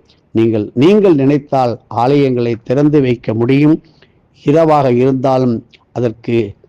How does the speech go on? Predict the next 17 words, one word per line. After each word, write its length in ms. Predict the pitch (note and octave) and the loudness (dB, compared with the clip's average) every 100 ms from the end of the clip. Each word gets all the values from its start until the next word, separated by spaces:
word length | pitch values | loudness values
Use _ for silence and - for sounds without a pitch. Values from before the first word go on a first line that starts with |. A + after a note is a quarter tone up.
| _ | _
சிவனுக்கு 480 | - C#3 D3 C#3+ C3 | -4 0 2 0 -2
அபிஷேகம் 540 | A#2+ C3 - C#3+ B2+ A#2 | -2 0 0 0 0 -2
செய்ய 220 | A#2+ C3 | -2 0
முடியும். 440 | C#3 B2 C3+ C3 A#2+ - _ _ _ | 0 0 2 2 0 -6 _ _ _
இவதற்கு 500 | B2+ C3+ C#3 B2+ - A#2 | -2 0 0 -2 -4 -4
கட்டளை 500 | - B2 - D#3 C#3+ | -4 -6 -2 0 2
இடுவது 400 | C3 B2+ B2 A#2+ | 0 0 -2 0
யார்? 320 | C#3 E3+ F#3 - _ _ _ _ - | 0 0 -2 -8 _ _ _ _ -6
அரசாங்கமே. 720 | - G#2+ - A#2 A2+ G#2+ A#2+ G2+ - - A2 | -2 -2 -2 -2 -2 -2 -2 -4 -8 -10 -4
எந்த 280 | A#2 C3+ C#3 | 0 2 2
மாநிலமாக 840 | B2+ B2+ C3+ C#3 C3 B2+ A#2+ A2 A2 | 0 0 0 0 0 0 0 0 0
இருந்தாலும் 600 | G#2+ A#2+ A#2 B2 B2 A2 | 0 -2 -2 -2 -2 -2
சரி, 240 | A2+ A2+ A2 G#2+ _ _ _ _ _ - | -2 -2 -4 -6 _ _ _ _ _ -6
எத்தனையோ 440 | A#2+ C3 C#3+ D#3 | -4 0 2 4
சிவனுக்கு 600 | C#3+ C#3+ D3 D#3 B2+ - C#3 C3 | 2 0 2 0 0 -2 0 0
இருபத்தி 440 | C3 D3+ D#3+ - | 0 0 0 0
நாலு 380 | D3 C#3+ C#3 C3+ | 0 2 0 0